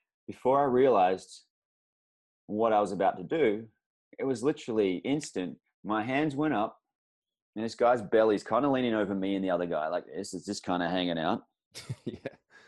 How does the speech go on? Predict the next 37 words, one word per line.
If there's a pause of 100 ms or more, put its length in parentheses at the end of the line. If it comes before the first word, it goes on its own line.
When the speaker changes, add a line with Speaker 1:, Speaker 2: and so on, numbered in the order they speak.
(640)
Speaker 1:
And
I
just
find
myself
tickling
this
guy
like
this. (220)
Speaker 2:
<laughs> (1300)
That
is
Speaker 1:
And
then,
and
then
Speaker 2:
awesome.
Speaker 1:
my
mind
ca-,
my
mind
catches
up.
My
body's
already
engaged.
My
body's
already
taken
this
action.
And
I,